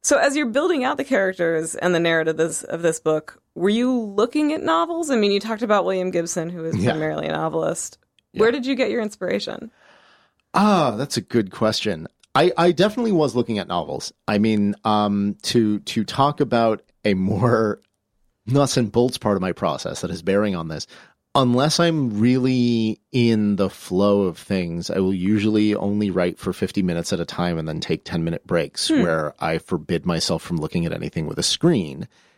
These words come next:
Speaker 2: And usually in those ten-minute breaks, I will read, but I also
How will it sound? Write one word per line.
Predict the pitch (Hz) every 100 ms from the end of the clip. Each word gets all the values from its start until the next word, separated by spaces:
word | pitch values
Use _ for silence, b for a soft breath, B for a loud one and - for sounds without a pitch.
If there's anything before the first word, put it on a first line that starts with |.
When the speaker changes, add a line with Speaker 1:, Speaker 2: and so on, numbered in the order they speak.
| b _
Speaker 2:
And | 110 101 95 92 90
usually | 85 82 92 151 151 147 120 107
in | 95
those | 87 -
ten-minute | - 101 95 82 _ -
breaks, | 143 127 104 - -
I | 107 101
will | 98 90
read, | 95 117 113 90 - - _ _ _ _ _ _ - 92
but | 120 101
I | 101 95
also | 98 110 - 113 107 101